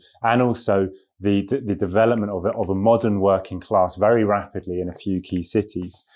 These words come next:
meaning that the working class would play, play a key role. Those are the ideas of the permanent revolution. And obviously Stalinists would have you,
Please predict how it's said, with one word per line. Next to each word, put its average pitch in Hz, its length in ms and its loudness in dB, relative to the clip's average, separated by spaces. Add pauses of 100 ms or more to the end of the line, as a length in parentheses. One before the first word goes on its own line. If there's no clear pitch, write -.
(160)
meaning 107 360 0
that 101 120 -2
the 95 60 -6
working 107 460 2
class 90 340 -8
would 92 120 -12
play, 87 280 -6 (440)
play 101 160 0
a 90 80 0
key 92 280 -2
role. 92 240 2
Those 156 240 4
are 147 40 -2
the 139 100 4
ideas 135 360 4
of 110 60 -4
the 113 60 -2
permanent 113 260 -2
revolution. 110 340 -2 (520)
And 120 100 4
obviously 139 220 2
Stalinists 151 420 2
would 123 80 -4
have 113 200 -2
you, 117 180 0